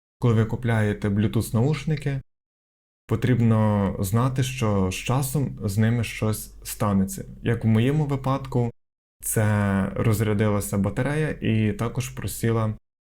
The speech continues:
якість звуку. З провідними менше таких проблем, але, ну, давайте так, хто зараз в кінці двадцять третього року захоче ходити з, е,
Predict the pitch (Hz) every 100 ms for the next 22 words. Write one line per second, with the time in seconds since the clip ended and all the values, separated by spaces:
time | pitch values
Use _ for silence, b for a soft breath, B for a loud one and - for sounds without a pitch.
0 | _ - 110 110 123 104 104 101 98 -
1 | 98 101 107 117 110 - 113 107 123 110
2 | 95 98 143 151 - 147 - 120 127 120
3 | - 110 117 120 120 - - 113 113 113
4 | 110 110 107 104 - - - - - -
5 | 151 156 - - - - 117 131 127 123
6 | 107 98 - - 151 131 117 117 113 -
7 | 104 104 104 101 98 - 120 113 127 110
8 | 107 - - 113 107 107 104 101 120 131
9 | 127 107 104 - 107 110 - 104 107 107
10 | 104 101 104 101 98